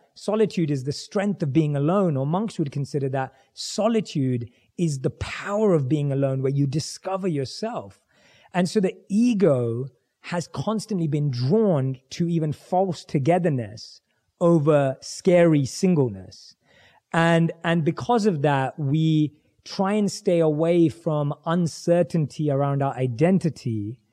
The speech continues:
and we'll hold on to false identities or false safe identities.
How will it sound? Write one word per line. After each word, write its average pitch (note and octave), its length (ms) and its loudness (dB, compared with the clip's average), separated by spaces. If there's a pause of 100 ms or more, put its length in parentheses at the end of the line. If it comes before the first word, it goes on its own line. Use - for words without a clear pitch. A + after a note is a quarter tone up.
(420)
and D#3 240 2
we'll D#3 280 2
hold E3+ 340 2
on E3 200 2
to D#3 200 -2
false G3+ 600 0 (100)
identities B2 800 -4
or C3+ 140 -6
false F3 400 -2
safe - 440 0
identities. B2 880 -4